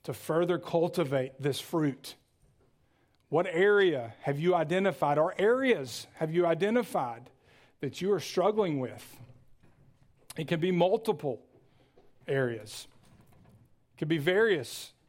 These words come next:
things. It could be one thing that just, when I, when I hit that week, boy, you were dreading it because you knew this was something that you were struggling with. Just allow the Holy Spirit to speak to your heart in this moment. And if you don't know Christ, let me encourage you. He is waiting to receive you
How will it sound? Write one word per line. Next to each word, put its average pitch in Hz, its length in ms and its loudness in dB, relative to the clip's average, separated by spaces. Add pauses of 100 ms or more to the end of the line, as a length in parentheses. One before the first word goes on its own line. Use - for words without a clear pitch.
(120)
things. 143 240 0
It 160 60 -2
could 185 140 -2
be 214 100 2
one 240 320 4
thing 190 220 0
that 165 120 -4
just, 196 260 -2 (240)
when 160 160 2
I, 208 360 2
when 180 120 4
I 214 140 6
hit 226 160 2
that 226 180 2
week, 220 220 0
boy, 214 140 4
you 220 160 0
were 226 100 2
dreading 233 400 2
it 214 120 -2
because 190 300 0
you 226 100 0
knew 233 440 2 (400)
this 160 180 -6
was 165 140 -4
something 165 380 -2
that 156 180 -8
you 175 60 -4
were 160 100 0
struggling 170 560 -4
with. 117 80 -10 (640)
Just 214 260 -2
allow 233 300 4
the 208 80 2
Holy 190 320 2
Spirit 165 380 -2
to 151 120 -4
speak 156 360 -4
to 160 60 -6
your 143 200 -2
heart 123 320 -6
in 120 120 -10
this 117 220 -14
moment. 117 420 -12
And 143 160 -4
if 135 140 -6
you 143 80 -4
don't 170 320 -2
know 180 160 -4
Christ, 151 420 -4
let 175 120 -4
me 175 120 -8
encourage 151 440 -6
you. 147 80 -4
He 175 160 -4
is 139 100 -4
waiting 156 420 -6
to 139 120 -12
receive 147 500 -10
you 151 320 -8